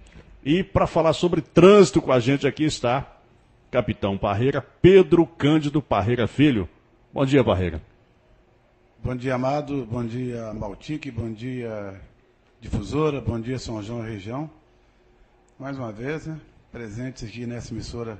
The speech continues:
Speaker 2: conceituada. E vamos aí tecer alguns comentários, né, sobre essa estatística macabra de tantas mortes e acidentes no trânsito do Brasil, né? E também apontar soluções, né, o que poderia ser feito para diminuir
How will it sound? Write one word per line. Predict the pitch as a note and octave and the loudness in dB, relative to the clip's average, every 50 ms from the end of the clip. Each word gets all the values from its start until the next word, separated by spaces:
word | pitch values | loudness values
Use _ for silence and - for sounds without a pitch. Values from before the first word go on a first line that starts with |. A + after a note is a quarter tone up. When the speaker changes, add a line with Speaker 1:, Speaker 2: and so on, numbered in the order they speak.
| - _ _ _ _ _ _ _ _ _ _ | -18 _ _ _ _ _ _ _ _ _ _
Speaker 2:
conceituada. | - E3+ F3 E3 - D#3 D3+ - A#2 A2 A#2+ C#3+ E3+ E3+ F3+ | -8 -8 -8 -6 -8 -10 -10 -8 -8 -8 -6 -6 -8 -10 -12
E | E3+ | -14
vamos | D3 D3 D#3+ F3+ G3 F3+ F3 | -12 -10 -10 -8 -8 -10 -10
aí | D#3 D#3+ E3+ E3 D#3 - _ _ _ _ _ _ _ _ _ _ _ _ _ _ _ _ | -10 -10 -10 -12 -14 -20 _ _ _ _ _ _ _ _ _ _ _ _ _ _ _ _
tecer | - E3+ E3+ - - F3+ | -10 -10 -8 -8 -8 -8
alguns | F3 D3+ D3 E3+ E3 - | -8 -6 -4 -6 -6 -6
comentários, | E3 D#3 D3 C#3 B2 C3+ C#3 D#3+ F3+ F#3 E3 D3+ | -8 -8 -8 -8 -8 -8 -6 -4 -4 -6 -6 -6
né, | D#3 E3+ D#3+ | -8 -8 -8
sobre | - - D3+ C#3 C#3 | -8 -10 -10 -10 -10
essa | C3 - C#3 | -10 -10 -12
estatística | B2+ G#2+ - A2+ G#2+ - - C3 C3 A#2+ - - B2 | -12 -12 -12 -14 -16 -14 -14 -14 -14 -14 -12 -12 -12
macabra | A#2 G#2 G2+ - B2+ C3 D3 D3+ C3 B2 | -12 -12 -12 -10 -10 -8 -8 -8 -10 -12
de | A#2+ A2+ A2+ | -16 -18 -18
tantas | - - D3+ D#3+ D3+ C3+ A2 G#2 | -12 -12 -12 -10 -10 -12 -14 -12
mortes | A2+ A#2+ C3+ D3+ D3+ C#3+ - C3 | -10 -8 -8 -8 -8 -8 -12 -14
e | |
acidentes | A#2 - - G#2+ A#2 A#2 A#2+ A2 - | -16 -16 -14 -14 -14 -14 -14 -14 -14
no | A#2 A2 | -16 -16
trânsito | - - A#2 A#2 A2 A2+ | -14 -14 -14 -14 -14 -14
do | G#2+ | -14
Brasil, | G#2+ A2+ A2 G#2 G#2 A2+ D3 E3+ E3+ | -12 -12 -12 -12 -12 -12 -10 -8 -6
né? | D#3+ D#3+ E3 - _ _ _ _ _ _ - _ _ _ _ _ _ - | -6 -8 -8 -10 _ _ _ _ _ _ -20 _ _ _ _ _ _ -18
E | G3 F#3+ | -18 -16
também | F#3 G#3+ D4 B3 E3 E3 F3+ G3+ G#3 F#3+ D#3+ C3 C#3+ - - _ _ _ _ - | -14 -14 -14 -10 -8 -8 -8 -8 -8 -10 -12 -12 -16 -18 -20 _ _ _ _ -18
apontar | C#3+ C3 - - D3+ C3+ - D3 C#3 C#3 - | -18 -12 -10 -10 -10 -8 -10 -10 -10 -10 -10
soluções, | - - G3+ G#3+ F#3+ - - - C#3+ D3 C#3 A#2+ | -10 -10 -8 -8 -8 -12 -10 -10 -8 -8 -8 -8
né, | C3+ C#3+ C#3+ | -8 -12 -12
o | |
que | C3 - D#3 | -14 -16 -16
poderia | - - E3 D#3+ D3+ C#3+ D3 C#3+ | -14 -12 -10 -8 -8 -8 -8 -8
ser | - D3+ B2 | -10 -12 -14
feito | F#2+ - A2+ A2+ B2 A#2+ A#2+ | -14 -14 -14 -14 -14 -16 -18
para | - - B2+ B2+ B2 A#2+ A#2 | -16 -14 -12 -12 -12 -12 -14
diminuir | A2 A#2 B2 C3 B2 G#2+ G#2+ A2+ A2 - | -12 -12 -10 -10 -10 -10 -10 -12 -14 -16